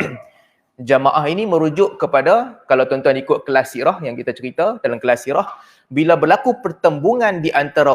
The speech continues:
umat Islam, Allah Subhanahu Wa Taala takdirkan para sahabat pada ketika itu mereka mengambil pendirian yang sama. Para sahabat kesemua mereka telah membai'ah Sayyidina Ali radhiyallahu anhu selepas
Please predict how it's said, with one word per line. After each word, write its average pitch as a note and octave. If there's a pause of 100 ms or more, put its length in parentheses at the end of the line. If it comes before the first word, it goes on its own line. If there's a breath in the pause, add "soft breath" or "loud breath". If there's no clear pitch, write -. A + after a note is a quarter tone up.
umat B2+
Islam, G#3+ (880)
Allah F#3
Subhanahu C#3+
Wa C#3
Taala C#3
takdirkan C3+ (160)
para E3
sahabat C#3+ (160)
pada C3+
ketika C#3
itu G3
mereka D#3
mengambil C#3
pendirian C3
yang A2
sama. G2+ (1400)
Para B2
sahabat D3
kesemua E3
mereka C#3
telah C#3+
membai'ah B2+
Sayyidina C3
Ali D3
radhiyallahu B2+
anhu C#3
selepas F3